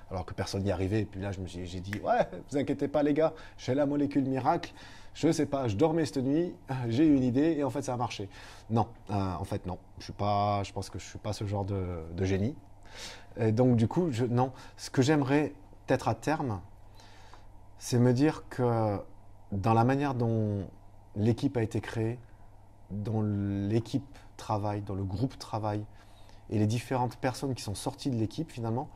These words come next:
la plupart des gens, en sortant, puissent se dire, « OK, ils ont réussi à faire quelque chose qu'on pensait peut-être pas faisable,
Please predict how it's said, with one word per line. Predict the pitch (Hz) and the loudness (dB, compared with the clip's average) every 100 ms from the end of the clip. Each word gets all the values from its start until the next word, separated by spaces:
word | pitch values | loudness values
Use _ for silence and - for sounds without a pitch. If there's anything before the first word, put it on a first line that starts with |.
| - - - - | -18 -18 -18 -6
la | 127 | -2
plupart | 107 135 147 | 0 2 2
des | 127 123 | 4 4
gens, | 107 135 175 - - - - - - - - - - | 2 -2 -2 -10 -20 -20 -20 -20 -20 -20 -20 -12 -4
en | 104 | 0
sortant, | 120 113 156 | 0 0 -4
puissent | 120 - | -6 -2
se | 117 | 0
dire, « | 127 156 - - | 2 0 -2 -2
OK, | 127 143 120 - | 0 0 -2 -2
ils | 120 110 | 0 2
ont | 120 | 4
réussi | 131 123 139 | 4 2 0
à | |
faire | 117 120 | 0 -2
quelque | 117 104 113 | -2 0 -2
chose | - 156 139 98 - - - - - | 0 -2 -4 -8 -12 -20 -20 -20 -6
qu'on | 120 | -4
pensait | 104 117 - 127 | -2 -2 0 0
peut-être | 123 - 110 - | 0 -2 -4 0
pas | 139 | 0
faisable, | - 117 123 147 | 0 0 0 0